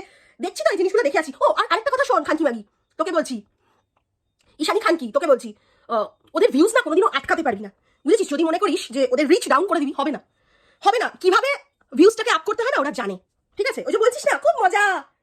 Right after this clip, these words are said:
দেশের পাখা গজায় মরিবার তরে। বোকাচোদা তোর, তোর পাখা গজিয়েছে শালা। একজনের তো, আহ, চোখের জল ফেলিয়েছিস, হ্যাঁ? আবার বলছিস আমি কোনো পাপ করিনি,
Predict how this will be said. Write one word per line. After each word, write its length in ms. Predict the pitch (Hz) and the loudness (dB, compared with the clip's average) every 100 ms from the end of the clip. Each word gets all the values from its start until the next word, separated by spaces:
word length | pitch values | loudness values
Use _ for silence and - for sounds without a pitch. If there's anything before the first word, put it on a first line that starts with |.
| _ _ _ _ - | _ _ _ _ -2
দেশের 320 | 311 - 587 494 | -2 0 0 0
পাখা 160 | 494 440 | 0 0
গজায় 320 | 349 320 294 247 | 0 0 -2 -8
মরিবার 300 | 277 320 330 330 | -6 0 0 0
তরে। 200 | 285 254 - _ | -2 -2 -4 _
বোকাচোদা 300 | 285 349 381 427 | -10 -4 -4 -2
তোর, 220 | 359 381 247 - _ _ _ _ _ - | 2 2 2 -4 _ _ _ _ _ -4
তোর 160 | 415 466 | 0 0
পাখা 160 | 381 370 381 | 0 -2 -4
গজিয়েছে 320 | 277 277 208 180 _ _ _ - | -6 -8 -12 -14 _ _ _ -4
শালা। 140 | 349 339 | 0 -2
একজনের 260 | 277 427 440 | -2 -2 0
তো, 60 | |
আহ, 280 | 427 277 - | 0 -4 -8
চোখের 260 | - - 330 | -6 -6 0
জল 180 | 311 330 | 0 2
ফেলিয়েছিস, 380 | 330 311 247 196 - _ - | 2 0 -2 -16 -20 _ -2
হ্যাঁ? 140 | 320 480 | 0 0
আবার 140 | 370 | -2
বলছিস 240 | 381 381 508 - 466 | -4 -6 -10 -4 -2
আমি 160 | 571 622 605 | 0 -2 -2
কোনো 160 | 539 554 539 | -2 0 -2
পাপ 160 | 440 508 - | -4 -6 -6
করিনি, 380 | 440 523 494 | -6 -6 -8